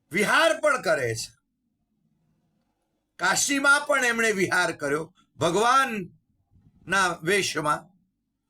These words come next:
ભગવાન જે વસ્ત્રો પહેરે, એમના, એમની પૂજા વિધિ થાય,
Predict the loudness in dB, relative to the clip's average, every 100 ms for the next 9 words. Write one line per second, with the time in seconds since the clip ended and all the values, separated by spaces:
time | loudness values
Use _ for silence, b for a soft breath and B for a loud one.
0 | _ _ -2 0 2 2 2 0 0 0
1 | 0 -2 0 0 0 0 0 -2 -6 -16
2 | _ _ _ _ _ _ -4 -2 0 0
3 | 0 0 -2 -4 -4 -2 2 2 0 -2
4 | -4 -2 -2 -2 -4